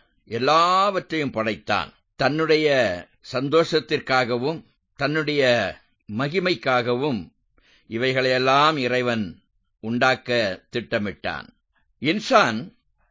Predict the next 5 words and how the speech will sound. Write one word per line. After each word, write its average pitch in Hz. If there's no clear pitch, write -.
இறைவனால் 196
படைக்கப்பட்ட 156
மிக 151
முக்கியமான 190
உயிரினம். 117